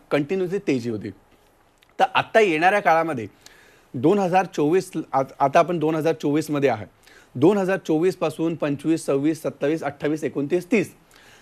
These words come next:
तर ह्या पुढच्या पाच सहा वर्षामध्ये कुठल्या सेक्टरमध्ये जास्तीत जास्त प्रॉफिट होणार आहे? आता आपण जर बघितलं, <clears throat>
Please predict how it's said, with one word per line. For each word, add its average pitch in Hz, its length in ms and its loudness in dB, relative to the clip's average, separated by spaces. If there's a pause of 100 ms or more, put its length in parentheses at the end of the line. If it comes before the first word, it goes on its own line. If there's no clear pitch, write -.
तर 233 60 6
ह्या 226 240 6
पुढच्या 202 460 0
पाच 196 360 2
सहा 214 140 2
वर्षामध्ये 180 500 -2 (160)
कुठल्या 226 380 -2
सेक्टरमध्ये 180 760 -4
जास्तीत 143 360 0
जास्त 147 260 -4
प्रॉफिट 185 400 0
होणार 98 160 -12
आहे? 95 100 -20 (560)
आता 170 220 6
आपण 233 300 4
जर 214 160 2
बघितलं, 180 480 0 (320)
<clears throat> 190 180 0